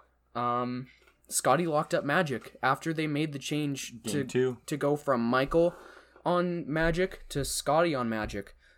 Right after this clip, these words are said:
Speaker 1: The tides changed, the, the tables turned, and without Scottie Pippen, I think that the Bulls would not have won that championship. And although this was a four to one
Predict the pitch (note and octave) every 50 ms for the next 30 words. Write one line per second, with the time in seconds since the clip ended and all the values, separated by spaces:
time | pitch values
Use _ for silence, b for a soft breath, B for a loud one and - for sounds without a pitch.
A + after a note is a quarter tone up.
0 | b b - B2+ B2+ B2 B2+ B2 - - - C#3 B2+ C3+ C#3 C#3+ C#3 C3 - -
1 | _ - - - - - - - - - - - - - D#3 D3 D#3 E3 F3 F#3+
2 | F#3+ - - - - - C3 B2+ C#3 B2+ A#2+ A#2 A#2 - - - - B2 B2+ C3
3 | B2+ - D#3 D#3 D#3+ E3 D3+ - - F3+ F#3 E3+ B2+ G2+ F#2 - _ _ B2+ C3
4 | C3 B2+ B2 B2 B2+ C3+ C3+ C3 C3 - _ _ _ _ _ - - - - -
5 | D3 D3 - D3 D3+ D3+ - - D3+ C3+ - C3+ - D3 - - B2+ - - B2
6 | B2+ B2+ - - C3+ B2+ A#2+ B2 - B B B B B B C3 C3 C3 B2 A#2+
7 | A#2 - - - - C3 C3 B2+ B2 B2 - B2 A#2 A#2+ B2 A#2+ - C3 B2+ B2+
8 | B2 B2 B2 A#2+ A#2 A2 G#2+ G2 - A2 G#2 G#2 A2 A2 G#2 G2 F#2+ G2 F#2+ F#2+
9 | F2+ - - - A2 G2 F#2+ - G2 F#2+ - - G2+ - - A#2+ B2 G#2 C#3 D3+
10 | D3+ D3 D3+ D3+ D3 C#3+ D3+ D3 - D3 D3 C#3+ C#3 C3 C#3 C#3 - - - D3+
11 | D3 D3+ D3 D3 C#3 C3 B2 B2 B2+ B2 B2 C3+